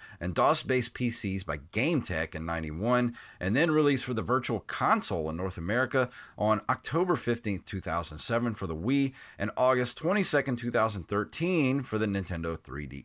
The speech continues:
S. Um, I've been playing this game pretty regularly over the last few weeks, ever since I picked this up at the Play and Talk. And I had this game as a kid.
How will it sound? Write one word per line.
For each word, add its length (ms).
S. 400
Um, 440
I've 240
been 160
playing 340
this 140
game 540
pretty 380
regularly 800
over 220
the 100
last 420
few 200
weeks, 460
ever 180
since 280
I 100
picked 240
this 180
up 320
at 260
the 60
Play 220
and 100
Talk. 380
And 180
I 140
had 220
this 120
game 260
as 80
a 40
kid. 420